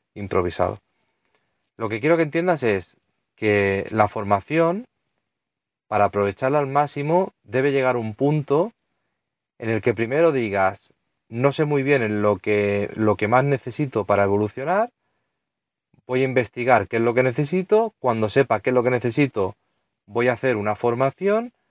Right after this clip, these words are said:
cuando haya hecho esa formación la voy a aplicar para ser competente, lo voy a hacer de forma consciente y lo voy a aplicar en mi día a día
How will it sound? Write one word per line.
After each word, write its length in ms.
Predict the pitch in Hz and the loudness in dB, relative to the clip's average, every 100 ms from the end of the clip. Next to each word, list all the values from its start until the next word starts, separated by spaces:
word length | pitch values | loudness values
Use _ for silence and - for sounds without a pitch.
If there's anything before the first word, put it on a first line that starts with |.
| _ _ | _ _
cuando 220 | - 110 117 | -10 -4 2
haya 120 | 131 | 2
hecho 140 | - | 0
esa 140 | 123 123 | -4 -2
formación 480 | 127 120 117 147 | 0 0 0 0
la 100 | 110 | 2
voy 200 | 101 113 | 0 2
a 40 | 127 | 0
aplicar 640 | - 104 98 147 165 214 - _ _ _ _ _ _ _ | 0 -8 -4 -2 -2 -4 -12 _ _ _ _ _ _ _
para 180 | 104 98 | 0 0
ser 240 | 123 117 | 0 -2
competente, 840 | - 127 117 110 139 143 139 180 233 _ _ _ _ _ _ _ _ - | 0 0 0 0 0 -2 0 -2 -2 _ _ _ _ _ _ _ _ -6
lo 160 | 117 | -2
voy 100 | 123 | 0
a 40 | 139 | 0
hacer 200 | - 117 | 0 -2
de 100 | 98 | -4
forma 320 | 117 127 143 | -6 -4 -4
consciente 840 | 143 139 - 175 180 175 190 220 - _ _ _ - | -4 -6 -6 -4 -4 -2 -2 -2 -8 _ _ _ -12
y 100 | 123 | -4
lo 80 | 120 | 0
voy 120 | 139 | 2
a 60 | |
aplicar 600 | 143 151 139 156 143 113 _ _ | 0 -2 -4 -2 0 -4 _ _
en 180 | - 110 | -6 -2
mi 120 | 107 | -2
día 220 | 107 139 | 0 0
a 40 | 147 | 0
día 440 | 180 185 208 240 | 0 0 -2 -4